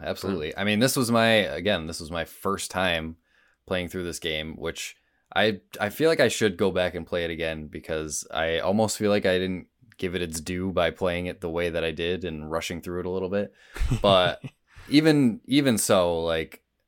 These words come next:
Speaker 1: this game absolutely lives up to the first game and expands upon it in every smart, in the smartest possible ways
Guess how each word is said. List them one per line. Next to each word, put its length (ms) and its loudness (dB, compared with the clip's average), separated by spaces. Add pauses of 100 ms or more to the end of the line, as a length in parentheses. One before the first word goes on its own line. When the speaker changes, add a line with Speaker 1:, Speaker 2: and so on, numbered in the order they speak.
(160)
Speaker 1:
this 160 -6
game 520 4 (340)
absolutely 840 0 (340)
lives 260 0
up 200 0
to 460 0 (120)
the 140 -4
first 300 0
game 520 0
and 460 0
expands 480 -4
upon 340 0
it 180 -4
in 280 -8
every 680 -4 (520)
smart, 600 -2
in 100 -6
the 80 -4
smartest 460 0
possible 420 0
ways 500 -2